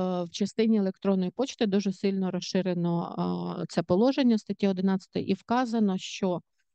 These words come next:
е, де можуть бути зазначені офіційні, ну, так регламент оперує цим поняттям, офіційні адреси електронної пошти. Перше – це контракт.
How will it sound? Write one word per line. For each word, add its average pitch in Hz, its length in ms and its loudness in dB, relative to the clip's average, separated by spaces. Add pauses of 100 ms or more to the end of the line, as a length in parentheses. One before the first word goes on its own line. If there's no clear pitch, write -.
(360)
е, 170 200 -2
де 220 180 2
можуть 220 320 2
бути 202 320 0
зазначені 190 720 2
офіційні, 190 800 0
ну, 175 300 0 (120)
так - 220 -2
регламент 170 580 0
оперує 165 420 -4
цим 156 220 -4
поняттям, 196 560 0
офіційні 180 600 0
адреси 165 420 -2
електронної 165 540 2
пошти. - 440 -8
Перше – 202 340 -2
це - 160 -2
контракт. - 520 -2